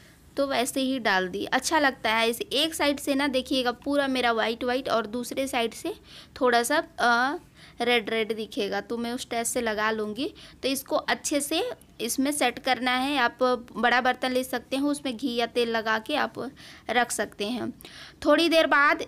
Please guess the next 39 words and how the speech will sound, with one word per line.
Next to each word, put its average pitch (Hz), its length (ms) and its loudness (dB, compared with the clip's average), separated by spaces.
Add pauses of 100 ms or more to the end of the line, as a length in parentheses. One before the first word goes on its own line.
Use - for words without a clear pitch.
ये 254 220 0
थोड़ा 285 360 4
सा 339 160 0
सेट 285 280 0
हो 269 100 2
जाए 240 220 -2
तो 285 180 2
इसमें 294 300 -2 (100)
कट 269 180 2
कर 262 220 0
लीजिए 254 340 -2
आप, 254 260 0
जिससे 247 260 -4
कि 262 160 -6
निकालने 233 460 -2
में 262 140 -2
आसानी 233 420 -2
हो 294 140 -2
जाए। 247 240 -2 (460)
तो - 60 -8
ये 247 220 0
देखिए 254 340 0
मेरे 254 280 2
चिक्की 277 400 -4
बन 240 220 0
के 269 120 -6
तैयार 226 400 0
हो 254 180 -2
गई 226 220 -4
है, 269 80 -4
बहुत 233 540 -6
ही 294 60 2
टेस्टी, 254 400 -2
बहुत 220 460 -4
ही 339 60 0
थवा-, - 380 -6
स्वादिष्ट 233 600 -2
खाने 226 320 -2
में। 254 160 -2